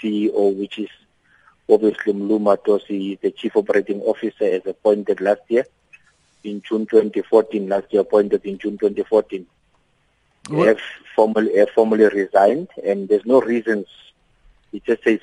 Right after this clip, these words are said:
Speaker 1: personal reasons. I know for some time he has been ill, so I don't know the illness, but we have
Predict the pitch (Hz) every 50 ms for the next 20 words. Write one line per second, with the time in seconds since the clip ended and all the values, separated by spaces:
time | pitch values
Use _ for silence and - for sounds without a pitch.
0 | _ - 113 107 - - 110 110 104 104 95 107 110 107 104 107 104 104 104 101
1 | - - - - 92 95 - - 95 98 98 95 90 - _ _ - 117 123 127
2 | 120 113 113 110 107 - - 104 98 95 - 101 95 98 92 - 113 107 107 104
3 | 101 98 98 95 - 101 98 101 - - 120 113 104 104 110 127 _ _ _ _
4 | _ _ _ _ _ _ _ _ _ _ - - - 107 104 104 113 117 117 117
5 | 113 107 98 - 104 101 - 104 107 104 104 104 98 - - 104 98 101 101 104
6 | 98